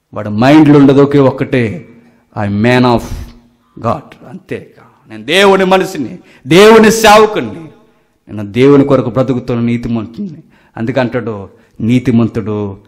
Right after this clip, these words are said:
సింహం లాంటాడు." నక్కలు ఎన్నో అరుస్తాయి కామెంట్లు చేస్తూ,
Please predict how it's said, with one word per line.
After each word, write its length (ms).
సింహం 480
లాంటాడు." 380
నక్కలు 380
ఎన్నో 260
అరుస్తాయి 520
కామెంట్లు 520
చేస్తూ, 400